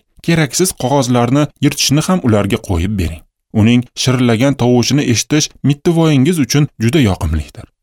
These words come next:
Eng muhimi, taralayotgan ovoz uning harakati bilan bo'layotgani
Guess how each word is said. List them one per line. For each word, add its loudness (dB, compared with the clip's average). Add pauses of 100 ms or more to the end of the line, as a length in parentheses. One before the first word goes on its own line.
(280)
Eng 2
muhimi, 2 (360)
taralayotgan 0 (140)
ovoz 0 (100)
uning 2
harakati 0
bilan 2 (200)
bo'layotgani 2